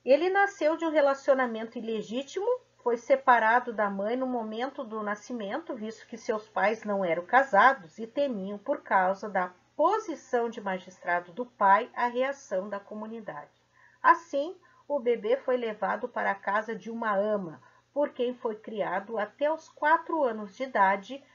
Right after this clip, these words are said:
quando os pais finalmente contraem matrimônio.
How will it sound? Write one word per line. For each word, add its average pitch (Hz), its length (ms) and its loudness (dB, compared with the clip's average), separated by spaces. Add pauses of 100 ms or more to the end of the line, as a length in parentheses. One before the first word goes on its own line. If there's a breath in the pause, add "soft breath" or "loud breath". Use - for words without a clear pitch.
(160 soft breath)
quando 277 300 4
os 262 140 -14
pais 220 520 -2 (120)
finalmente 277 760 -6
contraem 220 720 0
matrimônio. 190 920 -6